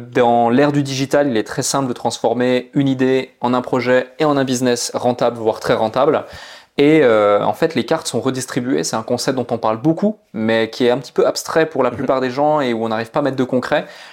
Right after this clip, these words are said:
Speaker 1: Ça a été l'objectif. Euh, j'ai interviewé, euh, beaucoup d'individus, je les ai fait intervenir dans le bouquin. Euh, j'ai condensé sept ans,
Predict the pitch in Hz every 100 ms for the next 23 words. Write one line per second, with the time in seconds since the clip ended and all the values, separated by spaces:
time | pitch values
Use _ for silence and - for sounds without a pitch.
0 | - - 143 175 170 151 147 156 151 -
1 | - 120 113 110 127 123 127 120 123 127
2 | 139 123 104 107 110 147 180 160 143 139
3 | 143 160 135 113 113 127 127 135 135 143
4 | 139 131 127 131 147 143 160 - - -
5 | - 120 117 131 151 135 135 - 151 147
6 | - 170 170 160 165